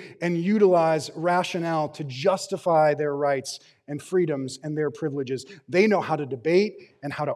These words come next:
argue, but they do not understand how to be humble,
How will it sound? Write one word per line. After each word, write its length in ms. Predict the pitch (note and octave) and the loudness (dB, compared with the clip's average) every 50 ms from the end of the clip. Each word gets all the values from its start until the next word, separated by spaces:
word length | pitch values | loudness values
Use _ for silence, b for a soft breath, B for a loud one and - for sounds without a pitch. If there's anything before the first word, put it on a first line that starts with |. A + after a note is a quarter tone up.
| - - | -2 2
argue, 480 | E3+ F#3+ G3 F3 G3+ G3+ G3 G3 F#3 - b b b b b _ _ | 2 2 2 2 0 0 0 -2 -2 -6 b b b b b _ _
but 120 | - - | -18 -14
they 100 | B2+ B2+ | -12 -10
do 100 | C3 C#3+ | -8 -6
not 260 | C#3 C3+ C#3 C#3 C3+ | -6 -6 -6 -6 -8
understand 720 | C3+ C3 B2 - - - C3+ C3 B2+ A#2+ A#2 A2+ A2 - - _ _ _ _ _ _ | -10 -14 -14 -14 -14 -12 -10 -10 -10 -10 -10 -12 -14 -16 -18 _ _ _ _ _ _
how 120 | - A#2 B2 | -16 -14 -14
to 80 | B2+ | -12
be 100 | A2 A2+ - | -12 -14 -16
humble, 520 | - - - C#3 C3 A2+ A2 - - | -18 -16 -14 -12 -12 -12 -14 -16 -20